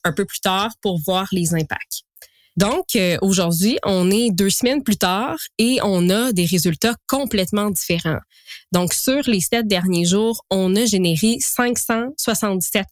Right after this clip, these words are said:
achats sur Facebook. On a un cac de treize et quatre-vingt-quatre. On se rappelle, deux semaines plus tôt, on était sur un cac de trente et un. Et puis, on a généré une valeur de conversion sur Facebook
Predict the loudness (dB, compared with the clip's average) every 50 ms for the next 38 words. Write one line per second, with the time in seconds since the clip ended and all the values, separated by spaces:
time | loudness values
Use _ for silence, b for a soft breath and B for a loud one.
0 | _ _ -4 -4 -4 -2 -2 -2 -2 -4 -6 -6 -4 -4 -2 0 0 0 0 0
1 | 0 -2 -2 -6 -10 -14 _ B B B B B B _ -2 0 0 2 0 0
2 | 0 0 0 0 0 0 -2 -2 -2 -2 -2 -2 -2 -2 -4 0 2 2 2 2
3 | 2 0 0 -2 -2 -2 -2 -2 -2 0 0 2 2 2 0 0 -2 -2 -2 -6
4 | -10 -10 -4 -2 0 0 0 0 0 0 0 0 0 0 0 2 0 0 0 2
5 | 2 0 0 -2 -4 -2 -2 0 0 2 0 0 0 0 -2 -2 0 0 0 0
6 | 0 0 -2 -2 -2 -4 -2 -2 -2 0 0 0 0 0 2 2 2 2 0 -2
7 | -4 -6 _ B B B B B B B B B 0 0 0 2 0 0 0 2
8 | 2 2 2 2 2 2 2 2 2 2 2 2 2 2 2 2 2 2 0 0
9 | 0 0 0 0 0 0 2 2 0 0 0 0 0 0 -2 -4 -4 -2 0 0
10 | 0 2 0 0 -2 -4